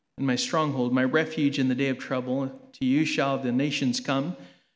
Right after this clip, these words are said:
from the ends of the earth and say, 'Our fathers have inherited nothing but lies, worthless things in which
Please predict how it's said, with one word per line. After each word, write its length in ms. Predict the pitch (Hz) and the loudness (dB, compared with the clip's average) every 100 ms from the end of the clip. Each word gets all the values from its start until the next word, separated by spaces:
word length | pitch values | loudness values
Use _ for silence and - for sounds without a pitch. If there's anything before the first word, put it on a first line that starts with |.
| _ _ - | _ _ -2
from 120 | 160 | 2
the 140 | 160 | 4
ends 180 | 196 185 | 4 4
of 100 | 170 | 2
the 140 | 147 151 | 2 4
earth 260 | 180 170 | 4 2
and 140 | 143 139 | -2 -2
say, 260 | - 143 | 0 0
'Our 180 | 127 147 | 2 -2
fathers 520 | - 165 165 175 170 | -2 -2 0 0 0
have 160 | 160 143 | 0 0
inherited 540 | 135 143 147 151 139 | 0 0 0 0 0
nothing 340 | 143 151 156 143 | 0 0 -4 -4
but 160 | - | -4
lies, 420 | 131 110 113 113 | -4 -4 -6 -6
worthless 480 | 131 151 151 147 143 | 0 0 0 -4 -4
things 300 | 143 160 160 | -4 -4 -2
in 160 | 139 131 | -2 0
which 260 | 135 - | -2 -6